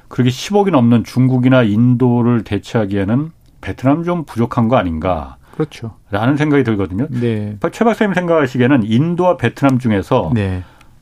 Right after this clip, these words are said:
Speaker 1: 어디가 더 가능성 있는 그 대안이라고 생각하세요?
Speaker 2: 일단은 저는 뭐 한국 사람 입장에서 봤을 때는
Speaker 1: 예.
Speaker 2: 당연히 이제 베트남 쪽이 더 낫지 않을까?
Speaker 1: 음.
Speaker 2: 어, 라고 이제 생각이 이제 돼지는 거죠.
Speaker 1: 예.
Speaker 2: 그렇기 때문에 대한민국 기업가들도 다 이제 인도보다는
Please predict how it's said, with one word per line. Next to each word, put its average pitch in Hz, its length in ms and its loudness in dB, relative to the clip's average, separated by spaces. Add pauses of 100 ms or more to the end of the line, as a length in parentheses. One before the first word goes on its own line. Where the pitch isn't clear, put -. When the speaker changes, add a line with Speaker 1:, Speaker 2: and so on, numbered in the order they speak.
(100)
Speaker 1:
어디가 131 360 2
더 208 100 0
가능성 127 460 2
있는 117 400 2
그 101 140 -6
대안이라고 95 640 -2
생각하세요? 87 440 -10
Speaker 2:
일단은 262 440 0
저는 196 480 4
뭐 151 200 2
한국 208 240 0
사람 233 160 2
입장에서 156 380 0
봤을 - 220 -4
때는 127 220 0 (100)
Speaker 1:
예. 104 40 -2
Speaker 2:
당연히 135 340 2
이제 113 300 0
베트남 135 340 -4
쪽이 139 120 -2
더 147 100 -2
낫지 117 280 -4
않을까? 107 400 -4 (120)
Speaker 1:
음. 95 80 -8
Speaker 2:
어, 101 380 0
라고 117 240 0
이제 120 140 2
생각이 135 500 0
이제 110 160 -4
돼지는 123 480 0
거죠. 104 400 -2
Speaker 1:
예. 101 60 -2
Speaker 2:
그렇기 120 240 0
때문에 175 260 2
대한민국 131 480 0
기업가들도 120 800 0
다 104 500 -4
이제 107 260 -4
인도보다는 139 640 0